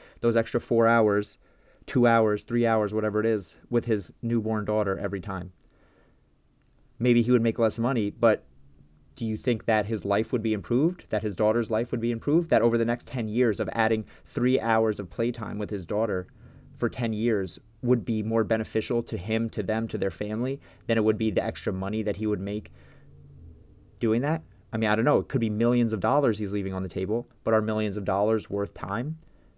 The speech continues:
Time with a, with a newborn, with a one to ten-year-old? I don't know. I'm not a parent. I can't make that decision. No one can make that decision for you. This is just the way that I think about things.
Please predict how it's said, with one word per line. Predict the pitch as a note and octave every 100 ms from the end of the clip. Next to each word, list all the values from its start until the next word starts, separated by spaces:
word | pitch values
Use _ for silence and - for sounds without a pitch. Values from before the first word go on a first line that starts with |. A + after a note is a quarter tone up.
| _
Time | - A2 A2+
with | G#2+ G2+
a, | G2 -
with | G#2+ G#2
a |
newborn, | G2 G#2 G#2+ B2 D3 C3+
with | G2+
a |
one | F#2+ G2+ G#2+ G#2+
to | G#2
ten-year-old? | - A#2 A2+ C3+ E3+ G3 - _ _ -
I | F#2+
don't | F#2+
know. | A2 D2+
I'm | G2
not | G2
a |
parent. | F2+ A2+ F#2+ -
I | A2
can't | - G#2+
make | G2+
that | - -
decision. | G2 A#2 F#2+ F#2
No | A#2
one | B2
can | A#2+
make | A2 G#2
that | F#2
decision | G2+ A2+ G2 F#2
for | - G#2+
you. | G2+ A#2+ G#2+ - - - - - _ _ - _ _ -
This | A#2+ A#2
is |
just | A2 G#2+ - -
the | A2
way | G#2+ G#2+
that | G2
I | F#2+
think | G2+ G2
about | F2+ E2+
things. | - - -